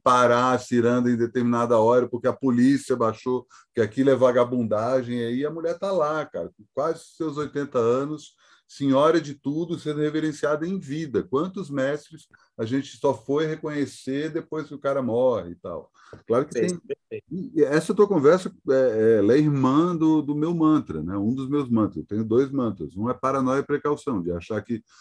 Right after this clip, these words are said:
Speaker 1: tudo pode dar errado, tudo pode estar no me-, pior cenário possível. Cogite a possibilidade das piores merdas acontecerem, porque tudo que não for a pior merda é lucro. E o outro que é o só melhora. Se você olhar de todo ponto de vista,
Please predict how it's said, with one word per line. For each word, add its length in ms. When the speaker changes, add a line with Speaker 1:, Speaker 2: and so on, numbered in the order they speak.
Speaker 1:
tudo 400
pode 280
dar 100
errado, 560
tudo 380
pode 240
estar 180
no 80
me-, 320
pior 320
cenário 400
possível. 400
Cogite 640
a 40
possibilidade 920
das 200
piores 500
merdas 400
acontecerem, 720
porque 220
tudo 300
que 80
não 120
for 140
a 60
pior 260
merda 500
é 100
lucro. 460
E 120
o 100
outro 400
que 100
é 60
o 80
só 180
melhora. 540
Se 140
você 240
olhar 280
de 220
todo 420
ponto 300
de 100
vista, 640